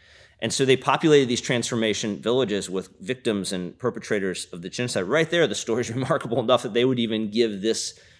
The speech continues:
a, a go. And furthermore, they made them work together. They required them to work together. They had to build homes together. They had to farm together.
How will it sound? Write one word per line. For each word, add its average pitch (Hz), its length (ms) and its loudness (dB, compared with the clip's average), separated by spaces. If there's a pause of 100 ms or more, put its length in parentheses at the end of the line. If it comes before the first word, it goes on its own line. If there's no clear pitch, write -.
(340)
a, 95 200 -8
a 92 100 -4
go. 98 400 0 (840)
And 135 160 2
furthermore, 135 480 6
they 120 200 4
made 123 400 2
them 120 140 0
work 107 160 -2
together. 117 340 -2
They 92 160 -2
required 101 500 -4
them 104 140 -2
to 98 100 -8
work 92 160 -6
together. 107 260 -4
They 90 120 -4
had 92 100 -2
to 92 60 -4
build 98 180 -4
homes 120 300 -4
together. 98 200 -4
They 90 100 -4
had 87 80 -4
to 87 40 -6
farm 110 380 -4
together. 90 340 -4